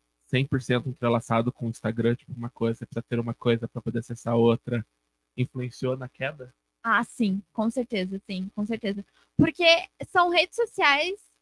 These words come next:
Speaker 2: diferentes, são, eles, eles propõem atividades diferentes dentro da sua rede social. As pessoas, elas querem ter, vamos colocar entre aspas,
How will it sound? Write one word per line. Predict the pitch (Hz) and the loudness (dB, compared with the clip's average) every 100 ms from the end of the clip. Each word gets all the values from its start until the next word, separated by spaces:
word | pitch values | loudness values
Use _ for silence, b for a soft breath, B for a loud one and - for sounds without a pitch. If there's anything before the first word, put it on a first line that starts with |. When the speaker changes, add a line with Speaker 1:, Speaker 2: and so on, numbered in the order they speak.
| _ _ | _ _
Speaker 2:
diferentes, | 214 285 403 415 196 - 196 | -10 -2 0 0 -2 -4 -8
são, | 240 247 262 269 262 247 _ | -4 -2 0 -2 -4 -6 _
eles, | 240 262 262 | -2 -2 -2
eles | 233 240 | -4 -4
propõem | - 294 - 277 285 359 523 494 359 - | -2 -4 2 4 4 0 -6 -20 -18 -6
atividades | 262 285 262 254 254 | -6 -4 2 2 2
diferentes | 254 285 254 247 | 0 0 0 0
dentro | 254 254 | -2 -2
da | 247 247 | -6 -8
sua | - 247 | -2 -2
rede | 240 | -2
social. | - - 294 175 - _ _ _ _ | -8 -2 2 0 -2 _ _ _ _
As | 330 | -4
pessoas, | - 403 403 | -2 -2 0
elas | 427 427 427 | 0 -2 -6
querem | - 349 440 494 427 - | -4 -2 -2 -4 -12 -4
ter, | 381 349 330 262 _ _ _ _ _ | 0 2 0 -4 _ _ _ _ _
vamos | 294 302 | 0 2
colocar | 311 294 277 | -4 -2 -4
entre | 277 254 | -2 2
aspas, | 233 254 - 220 | 4 4 0 -6